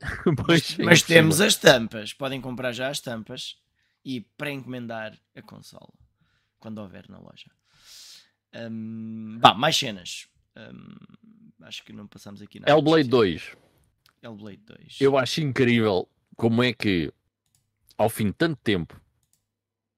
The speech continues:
Speaker 1: ah, de se querer ver o Hellblade dois, aquilo que mostram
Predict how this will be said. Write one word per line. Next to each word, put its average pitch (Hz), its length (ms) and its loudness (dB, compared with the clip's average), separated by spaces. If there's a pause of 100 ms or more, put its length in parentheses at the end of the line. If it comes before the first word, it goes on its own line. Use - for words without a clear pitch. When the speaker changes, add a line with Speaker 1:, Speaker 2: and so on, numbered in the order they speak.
(520)
Speaker 1:
ah, 101 480 4 (480)
de - 80 -4
se - 80 -4
querer 139 260 6
ver 107 180 4
o 101 120 2
Hellblade 104 340 4
dois, 90 320 2 (1200)
aquilo 135 340 2
que - 140 -2
mostram 123 520 4